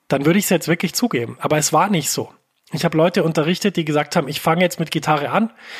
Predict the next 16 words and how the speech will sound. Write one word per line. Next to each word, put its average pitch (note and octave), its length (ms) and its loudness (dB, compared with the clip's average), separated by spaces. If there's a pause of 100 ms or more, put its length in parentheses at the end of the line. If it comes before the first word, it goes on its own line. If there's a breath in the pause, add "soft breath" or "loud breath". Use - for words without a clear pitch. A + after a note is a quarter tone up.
(180 loud breath)
und D#3+ 140 2
in D#3+ 80 0
einem F#3 220 4
Jahr D#3 260 2
will E3 100 2
ich - 180 -4
Jazz-Standards D3 580 0
spielen.“ A2+ 360 -6 (240)
Ja, A#2+ 260 0 (100)
haben C3 160 0
wir C#3 60 2
gemacht. E3 420 -2 (380)
Mit C3 140 -10
Fokus E3+ 400 2
geht E3 180 0
es. A2 180 -8